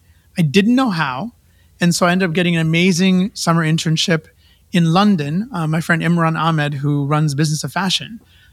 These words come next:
um, actually connected me with this woman, Aliyah Nedangadi, who was running, uh, De Beers Louis Vuitton's marketing. And she took me in as a summer intern,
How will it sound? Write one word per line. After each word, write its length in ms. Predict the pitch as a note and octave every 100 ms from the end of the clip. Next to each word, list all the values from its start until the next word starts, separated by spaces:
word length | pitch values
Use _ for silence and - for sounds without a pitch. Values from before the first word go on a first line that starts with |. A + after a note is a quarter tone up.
| _
um, 140 | D#3+ -
actually 300 | G#3+ - E3+
connected 420 | E3+ F3 F3 D#3
me 100 | D#3
with 140 | D3+
this 140 | D3+ C#3+
woman, 320 | D#3+ E3 D#3+
Aliyah 580 | D#3 D3 D3+ C#3+ D3 B2+ D#3
Nedangadi, 600 | D3 C#3+ G3 B3 F3+ E3
who 80 |
was 180 | D#3 C#3+
running, 420 | C#3+ E3 D#3+ D#3+ D#3 _ - _ _ _
uh, 260 | F3+ D3+ D3
De 220 | E3 D#3
Beers 440 | D3+ F#3 G3 D#3+ D3+
Louis 200 | F3+ E3+
Vuitton's 500 | E3 D#3 D3 D3 B2+
marketing. 480 | C#3+ D#3+ D3+ - - _ _
And 120 | E3+ D3+
she 80 |
took 200 | - F#3
me 140 | F#3+ F3+
in 120 | F3
as 180 | F3 D3
a 60 | D3
summer 300 | - F3+ F#3+
intern, 420 | D#3+ E3 F3